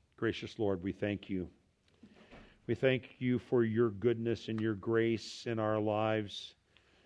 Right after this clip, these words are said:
even when we are the people who have sinned and done evil in your sight.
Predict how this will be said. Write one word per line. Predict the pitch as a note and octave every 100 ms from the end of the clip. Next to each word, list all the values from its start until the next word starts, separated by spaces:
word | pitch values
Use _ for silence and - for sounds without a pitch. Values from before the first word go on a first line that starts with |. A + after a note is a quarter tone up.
| _
even | - B2+ C#3+ C3+ C#3 C3+
when | A#2 B2+ A#2+
we | A2+ B2+ B2+ B2 B2+ B2+
are | A#2+ A#2+ A#2+ A2+
the |
people | G#2+ - A#2 - A#2+ A#2+ G#2
who | A#2
have | G#2 A2 G2+
sinned | - - A#2+ B2 A#2+ B2+
and | A2 G2+
done | F2+ A2 G#2+ A#2
evil | A2 G#2+ A2+ B2 B2+ C3+
in | B2 A#2
your | A2+ A#2
sight. | A2+ - A2+ A#2 A#2+